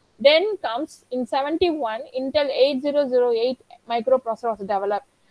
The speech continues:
And slowly now we have a very uh, large voluminous of data it can be stored, and then ma-, mul-, m-, millions of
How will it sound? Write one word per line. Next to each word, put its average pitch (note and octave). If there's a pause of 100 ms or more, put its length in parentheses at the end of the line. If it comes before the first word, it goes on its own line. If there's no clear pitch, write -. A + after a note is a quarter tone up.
(160)
And D#4+
slowly C#4
now C4
we D4
have D4
a B3 (180)
very D4 (500)
uh, G#3
large C#4+
voluminous C4
of A3+ (100)
data A#3+
it G#3+
can G#3+
be B3
stored, C4+ (340)
and A#3
then B3+
ma-, A#3+ (280)
mul-, A#3+ (160)
m-, G#3 (800)
millions F#4
of C#4